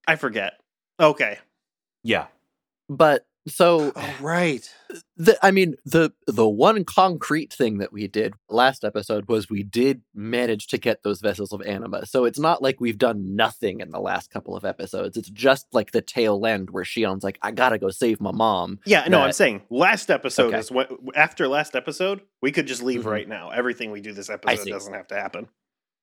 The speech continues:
Speaker 3: Yeah. I'm glad it happens, but I guess you're right.
Speaker 1: But what happens is weird.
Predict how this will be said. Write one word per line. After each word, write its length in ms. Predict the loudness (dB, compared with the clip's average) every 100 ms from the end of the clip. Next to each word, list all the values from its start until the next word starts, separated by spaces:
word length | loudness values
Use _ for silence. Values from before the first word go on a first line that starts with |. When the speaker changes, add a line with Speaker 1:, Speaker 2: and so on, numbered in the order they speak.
| _ _
Speaker 3:
Yeah. 220 | -8 -8 -14 _ _ _ 0
I'm 140 | 2
glad 240 | 6 6
it 100 | 6
happens, 600 | 2 -2 -2 -6 -8 -14 _ _ -2
but 240 | 0 0 _ _ _ -6
I 100 | -4
guess 240 | -6 -10
you're 100 | -10
right. 220 | -8 -6 2
Speaker 1:
But 120 | 6
what 160 | 6 6
happens 380 | 4 4 0 0
is 160 | -2 -2
weird. 580 | -2 0 2 2 0